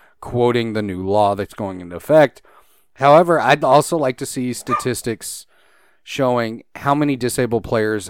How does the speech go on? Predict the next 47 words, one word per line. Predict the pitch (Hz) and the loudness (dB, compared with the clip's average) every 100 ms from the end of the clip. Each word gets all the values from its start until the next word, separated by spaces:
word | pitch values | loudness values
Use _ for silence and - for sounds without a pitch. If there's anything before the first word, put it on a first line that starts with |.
| - | -14
actually | - 107 104 - 104 101 | -8 -8 -6 -8 -6 -6
have, | 107 101 90 - _ - | -4 -6 -8 -16 _ -8
you | 123 | -4
know, | 120 101 | -4 -4
in | 127 127 - _ _ _ | -6 -6 -8 _ _ _
what | 156 180 | 2 4
the | 165 | 4
effect | 123 - 135 - | 2 4 2 2
would | 117 | -4
be | 104 | -4
essentially | 98 - 110 - 95 | -6 -6 -10 -8 -10
is | 95 | -8
how | - 151 | -2 -2
many | 180 143 | -2 -4
disabled | 120 - 123 113 - | -4 -4 -4 -4 -4
players | 123 110 104 | -2 -2 -4
actually | 92 104 - 117 104 | -6 -6 -6 -8 -8
purchase | - 123 113 113 | -6 -6 -6 -8
video | 104 104 101 95 | -8 -8 -6 -8
games | 92 92 92 90 | -10 -14 -14 -16
and | 92 | -12
play | - 143 | -2 2
video | 156 117 110 101 | 2 2 0 -2
games, | 104 101 98 98 _ _ _ _ - | -4 -6 -8 -10 _ _ _ _ -6
and | 123 117 113 | -2 -2 -2
if | 113 117 | -4 -4
this | - 117 120 | -4 -8 -6
new | 120 113 | -4 0
law | 107 104 101 | 0 0 -2
does | 92 110 101 | -2 -2 -4
increase | 92 - 113 - | -10 -8 -8 -8
prices, | - 123 123 - 104 90 | -6 -4 -4 -4 -10 -10
how | - 120 | -10 -8
many | 113 | -8
players | 101 123 107 104 - | -6 -4 -4 -4 -8
will | 101 | -12
still | - - 117 | -10 -4 -4
be | 92 104 110 101 - | -4 -8 -10 -10 -10
accessing | - 139 - 117 107 110 | -4 -4 -2 -4 -4 -4
those | 101 92 | -6 -4
video | 101 98 | -4 -4
games | 95 98 95 | -6 -8 -8
at | 95 | -10
a | 92 | -10
disabled | 92 - 90 85 85 | -12 -12 -14 -14 -4
level, | 123 110 87 | -2 -2 -4
ets-, | 82 - | -10 -20